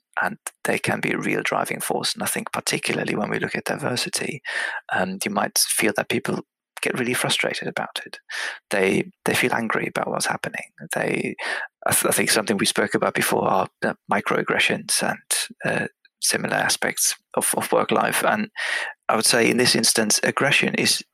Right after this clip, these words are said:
is not, if there is anything like a negative emotion, it's not one of them, because it, it is an emotion for change. So it motivates people to do something.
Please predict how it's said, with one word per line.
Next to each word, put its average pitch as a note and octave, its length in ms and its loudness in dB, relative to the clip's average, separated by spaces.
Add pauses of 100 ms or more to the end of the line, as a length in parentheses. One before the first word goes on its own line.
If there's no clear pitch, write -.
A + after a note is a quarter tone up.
(200)
is - 200 4
not, C#3+ 200 0 (840)
if - 160 2
there - 140 2
is A#2+ 120 2
anything - 360 0
like - 180 -2
a - 60 0
negative - 400 -2
emotion, - 480 -4 (180)
it's - 240 -2
not C#3 180 0
one C#3 140 0
of C#3 80 -2
them, - 340 -4
because A2 480 2 (600)
it, A2+ 260 4
it B2+ 160 2
is C3 140 4
an B2 100 2
emotion A#2 320 2
for C3 120 2
change. - 420 0 (640)
So - 160 0
it - 160 2
motivates B2 460 2
people - 200 0
to - 80 -2
do - 160 -2
something. - 380 -2